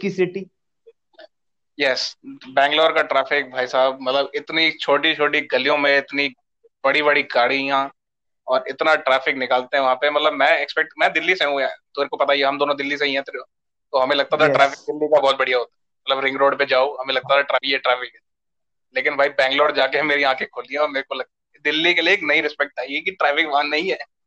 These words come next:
Speaker 2: वहां ट्रैफिक मूव करता है। <laughs> वहां पे बिल्कुल
Speaker 1: कसम से।
Speaker 2: बंद,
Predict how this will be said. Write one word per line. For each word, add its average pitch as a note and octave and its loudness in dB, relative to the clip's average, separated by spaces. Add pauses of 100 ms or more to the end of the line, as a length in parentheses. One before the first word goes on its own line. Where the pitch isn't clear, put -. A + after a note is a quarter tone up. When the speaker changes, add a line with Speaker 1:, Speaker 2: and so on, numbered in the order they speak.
(520)
Speaker 2:
वहां D#3+ 2
ट्रैफिक E3 2
मूव E3 2
करता E3 2
है। B2+ -2 (1160)
<laughs> - -10
वहां A3 6
पे A3 -2
बिल्कुल G3 -2
Speaker 1:
कसम F3+ -2
से। - 2
Speaker 2:
बंद, - -6